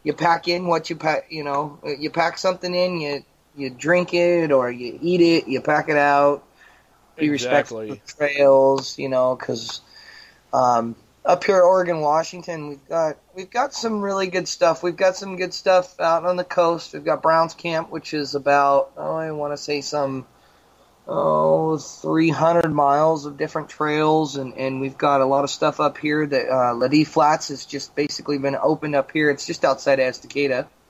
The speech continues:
Speaker 2: Yeah, that,
Speaker 1: Uh,
Speaker 2: that's our, that's our favorite playground right there, dude. It's right down the street from us.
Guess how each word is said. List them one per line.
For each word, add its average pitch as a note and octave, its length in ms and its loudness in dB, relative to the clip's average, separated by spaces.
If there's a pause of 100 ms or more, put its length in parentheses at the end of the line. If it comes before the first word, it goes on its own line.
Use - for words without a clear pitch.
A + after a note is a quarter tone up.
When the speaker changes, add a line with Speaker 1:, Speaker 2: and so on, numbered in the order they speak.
(260)
Speaker 2:
Yeah, A#2 240 -4
that, C3+ 200 -2
Speaker 1:
Uh, B2 120 -2
Speaker 2:
that's - 180 -2
our, E3 220 0
that's D3 240 -2
our D3+ 180 -4
favorite B2+ 360 -6
playground A#2 500 -4
right A#2 160 -2
there, D3+ 220 -4
dude. B2+ 260 -8
It's A#2 120 -16
right B2+ 180 -6
down C3+ 160 -8
the G#2+ 80 -12
street C#3+ 280 -10
from G#2 160 -16
us. A#2 360 -10